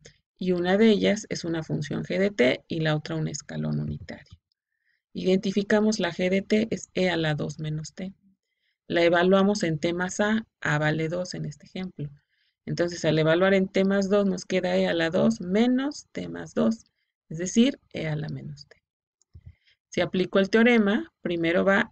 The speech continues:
E a la menos A por S, es decir, E a la menos dos S, porque aquí A vale dos.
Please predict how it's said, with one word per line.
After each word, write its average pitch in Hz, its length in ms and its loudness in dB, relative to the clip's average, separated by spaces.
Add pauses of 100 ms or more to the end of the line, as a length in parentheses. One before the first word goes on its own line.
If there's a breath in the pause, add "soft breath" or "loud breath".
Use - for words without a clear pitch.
E 165 220 0
a 175 80 0
la 180 160 -4
menos 143 460 0
A 147 120 -8
por 180 220 -6
S, - 340 -4 (300)
es 151 100 -12
decir, 214 460 2 (340)
E 170 140 -2
a 165 60 0
la 156 160 0
menos 143 360 0
dos 156 200 -6
S, 226 240 2
porque - 280 -8
aquí - 200 -8
A 151 80 -4
vale 143 260 -2
dos. - 320 -18